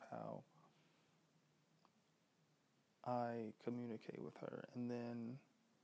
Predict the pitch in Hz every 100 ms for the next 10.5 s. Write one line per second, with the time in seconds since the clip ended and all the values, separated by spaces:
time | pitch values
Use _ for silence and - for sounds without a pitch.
0 | - - 120 117 - - - 123 104 -
1 | - - 147 - 73 - - 123 120 120
2 | 117 120 120 104 110 - 110 - - -
3 | - - - - 123 131 147 151 - 120
4 | 120 120 - 123 117 - - - 139 -
5 | - 120 - - 131 131 - 135 156 147
6 | 131 127 - - - 123 120 110 - 117
7 | 117 113 113 - - 120 120 - 113 110
8 | 113 127 - - - 117 120 123 131 -
9 | - 120 120 123 120 107 123 - - 123
10 | 135 - - 120